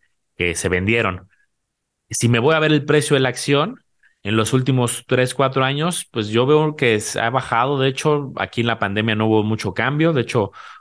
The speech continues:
bajó y se quedó estancado. Creo que sí, de hecho, el valor que le ven justo está muy por donde está ahorita. Y, pues, no sé, no es un negocio que a mí me,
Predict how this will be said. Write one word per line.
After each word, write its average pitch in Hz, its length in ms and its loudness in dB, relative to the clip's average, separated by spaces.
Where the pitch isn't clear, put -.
bajó 101 320 0
y 123 60 0
se 117 120 -4
quedó 104 320 0
estancado. 110 680 -2
Creo 110 220 0
que 113 160 0
sí, 110 1400 -4
de - 80 -4
hecho, 110 160 -2
el 98 260 -2
valor 117 420 -2
que 110 100 -2
le 101 80 0
ven 113 140 0
justo 113 340 -2
está 117 140 -4
muy 117 300 -2
por 104 180 -4
donde 95 160 -4
está 110 160 -2
ahorita. 123 440 0
Y, 90 840 -4
pues, - 360 -8
no 131 180 -2
sé, 131 180 2
no 131 120 0
es 127 80 0
un 143 80 0
negocio 123 340 0
que 104 80 -2
a - 20 -2
mí 110 140 -2
me, 107 320 -2